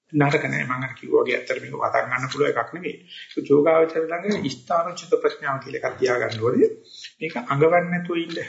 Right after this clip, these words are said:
මම නැවතත් කියනවා මේ වගේ මධ්‍යස්ථානයක මේ වගේ කතා කරන්න කිසි දෝෂයක් නෑ. ඒක අපි ඇත්තටම සුද්ධ වෙන්න එපා. වෙන කොහෙ ගිහිල්ලා සුද්ධ වෙන්නේ.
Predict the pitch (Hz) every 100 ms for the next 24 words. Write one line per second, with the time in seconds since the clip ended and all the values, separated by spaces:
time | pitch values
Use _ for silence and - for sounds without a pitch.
0 | - _ _ _ _ _ _ - - _
1 | - - 131 135 127 139 202 - 120 110
2 | 113 120 127 127 139 139 139 139 147 147
3 | 151 147 147 147 147 151 156 165 170 185
4 | 185 147 143 110 107 - - - 123 113
5 | - - - - - 127 127 92 156 185
6 | 170 165 135 135 160 190 175 131 110 -
7 | - -